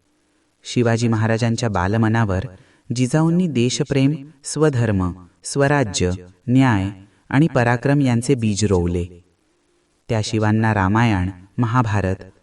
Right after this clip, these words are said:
पुराणे आणि संतांची चरित्रे सांगत. परकीय अन्यायाविरुद्ध उभे राहणे हेच खरे धर्मकार्य आहे, हा विचार त्यांनी बालवयातच शिवाजी महाराजांच्या मनात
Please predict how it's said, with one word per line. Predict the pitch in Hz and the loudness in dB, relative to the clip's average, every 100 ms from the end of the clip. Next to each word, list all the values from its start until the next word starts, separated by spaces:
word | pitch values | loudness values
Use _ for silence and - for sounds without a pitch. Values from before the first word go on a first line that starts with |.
| - | -2
पुराणे | 131 139 135 95 95 92 - _ - | 0 4 2 2 -4 -10 -20 _ 2
आणि | 143 | 2
संतांची | 160 131 120 127 139 143 | 4 0 0 0 0 0
चरित्रे | 151 117 110 110 113 | 0 0 0 -2 -2
सांगत. | 101 87 90 87 87 _ _ _ _ _ _ _ _ _ - | 0 -2 -2 -6 -10 _ _ _ _ _ _ _ _ _ -4
परकीय | 135 131 131 175 | -2 -2 0 0
अन्यायाविरुद्ध | 190 135 127 131 139 131 123 113 123 | 2 2 2 4 2 2 2 2 0
उभे | 127 98 113 | 0 0 0
राहणे | 127 104 104 95 95 92 _ _ | 0 2 2 0 -4 -12 _ _
हेच | - 165 - - | -2 -2 -2 -2
खरे | 139 143 | 2 2
धर्मकार्य | 117 110 123 123 110 107 | 2 0 0 0 0 2
आहे, | 101 87 95 90 90 _ _ _ _ | 0 0 -4 -6 -12 _ _ _ _
हा | - 123 | -2 0
विचार | 113 104 117 117 | 0 0 -2 0
त्यांनी | 120 117 127 | 2 2 2
बालवयातच | 107 101 120 123 120 120 110 98 - - _ | 2 0 2 0 0 0 -2 -2 -6 -20 _
शिवाजी | - - 123 135 147 | -8 -2 2 4 4
महाराजांच्या | 135 113 117 117 117 135 | 2 0 0 0 0 0
मनात | 117 101 | 2 2